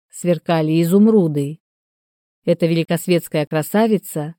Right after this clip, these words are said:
вполголоса разговаривала с представительным пожилым господином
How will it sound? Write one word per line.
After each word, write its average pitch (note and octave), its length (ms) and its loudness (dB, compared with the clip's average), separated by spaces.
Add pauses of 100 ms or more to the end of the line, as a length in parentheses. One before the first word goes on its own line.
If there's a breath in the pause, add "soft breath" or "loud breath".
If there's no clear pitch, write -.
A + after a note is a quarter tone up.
вполголоса G3+ 760 0
разговаривала F#3+ 960 0
с - 120 -18
представительным G3 800 0
пожилым F#3+ 440 2
господином F3+ 840 -2